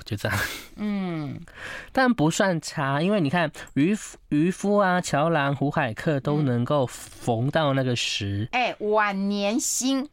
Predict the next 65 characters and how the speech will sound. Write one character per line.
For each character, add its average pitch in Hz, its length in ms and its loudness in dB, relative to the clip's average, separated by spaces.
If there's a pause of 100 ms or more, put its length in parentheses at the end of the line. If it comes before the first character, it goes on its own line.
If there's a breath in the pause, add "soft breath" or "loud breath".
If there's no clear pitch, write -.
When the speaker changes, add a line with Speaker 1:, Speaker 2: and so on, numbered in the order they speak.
Speaker 2:
就 302 100 2
你 233 80 0
看 349 120 2
到， 330 160 2
你 202 80 0
都 277 100 2
看 330 140 0
到 269 40 2
都 262 140 2
正 262 160 2
面 226 240 2
哦。 160 160 2 (160)
<laughs> - 220 -4
你 254 100 2
看 330 160 2
到 302 120 4
逢 262 300 4
时， - 160 2
Speaker 1:
嗯。 226 180 4 (200)
<laughs> 208 160 2
Speaker 2:
我 277 60 6
看 330 260 2
到 294 140 4
晚 226 280 4
年 175 240 4
心。 240 380 2
Speaker 1:
可 247 360 -2
是 233 100 6
晚 202 160 4
年 160 120 2
心 190 140 2
代 208 80 4
表 151 160 4
说 170 180 2
是 170 140 -2
他 175 180 0 (280 loud breath)
常 131 560 2
年 123 220 2
的 120 140 2
心 165 540 2
得、 107 240 2
跟 123 220 2
常 104 340 -2
年 110 240 2
的 104 160 0
技 127 320 -4
术、 113 320 -2
跟 117 180 -2
常 104 220 -4
年 104 160 0
的 104 80 -2
经 135 300 0
验， 151 180 -2 (300 loud breath)
让 127 120 2
他 131 120 2
得 113 200 0
到 117 300 0
他 123 140 -2
应 113 100 -2
该 110 220 -2
得 - 120 -8
到 110 180 -6
的 - 120 -16
东 - 180 -8
西。 - 380 -10